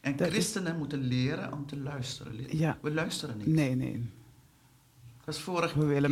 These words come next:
Speaker 2: meer
Speaker 1: naar
Speaker 2: spreken
Speaker 1: een,
Speaker 2: dan
Speaker 1: eh,
Speaker 2: luisteren.
Speaker 1: Precies. Ik weet niet waar ik, oh ja, ik was naar een, eh,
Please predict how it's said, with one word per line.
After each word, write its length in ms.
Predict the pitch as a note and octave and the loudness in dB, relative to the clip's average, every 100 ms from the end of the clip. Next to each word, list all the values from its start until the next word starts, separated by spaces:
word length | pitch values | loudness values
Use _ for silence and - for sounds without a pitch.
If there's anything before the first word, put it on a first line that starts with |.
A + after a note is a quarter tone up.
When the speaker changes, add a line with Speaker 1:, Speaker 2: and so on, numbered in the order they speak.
| D3+ | 6
Speaker 2:
meer 140 | D3+ D3+ | 4 2
Speaker 1:
naar 80 | |
Speaker 2:
spreken 400 | D3 F3 F3 - | 4 6 6 4
Speaker 1:
een, 60 | E3 | 4
Speaker 2:
dan 140 | D3 | 6
Speaker 1:
eh, 60 | D3 | 6
Speaker 2:
luisteren. 500 | C#3 C#3 C3 - A2 | 6 4 2 0 0
Speaker 1:
Precies. 340 | A2 - B2+ - | 0 -2 -4 -6
Ik 120 | - | -6
weet 140 | D#3 | -6
niet 100 | E3 | -4
waar 160 | D#3 D3+ | -6 -6
ik, 200 | D3 - | -4 0
oh 100 | E3 | 2
ja, 100 | G2+ | 0
ik 120 | C3 | -2
was 160 | D3 C#3+ | -4 -2
naar 260 | C#3+ B2+ | -2 -2
een, 340 | A#2 A#2 G#2+ B2 - - - - - - _ _ _ | -2 -2 -4 -10 -12 -20 -20 -20 -20 -20 _ _ _
eh, 380 | - - A2 G#2+ | -10 -6 -4 -4